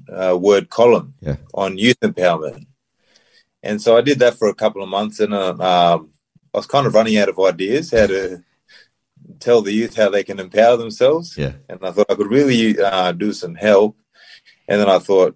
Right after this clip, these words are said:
Speaker 1: I think interviewing other people, other players,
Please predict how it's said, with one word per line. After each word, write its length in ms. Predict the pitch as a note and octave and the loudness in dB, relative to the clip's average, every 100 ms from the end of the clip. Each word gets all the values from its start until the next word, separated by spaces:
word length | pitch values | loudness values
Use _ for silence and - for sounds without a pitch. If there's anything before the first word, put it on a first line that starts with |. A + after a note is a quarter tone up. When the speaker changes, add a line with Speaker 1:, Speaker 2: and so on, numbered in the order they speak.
| _ - | _ -12
Speaker 1:
I 140 | F#2+ | -12
think 340 | - C3+ C3+ | -4 -6 -4
interviewing 560 | A2+ B2 B2 G#2+ G2 F2+ | -4 -2 2 2 0 0
other 220 | G2+ A2 | 2 2
people, 540 | - G2 E2+ F2+ A#2 C3+ - _ _ _ _ | 0 -6 -4 -6 -6 -10 -16 _ _ _ _
other 200 | G2+ G#2+ | 0 2
players, 680 | - F#2+ F2+ G2+ B2 - - | 0 2 2 2 -2 -10 -20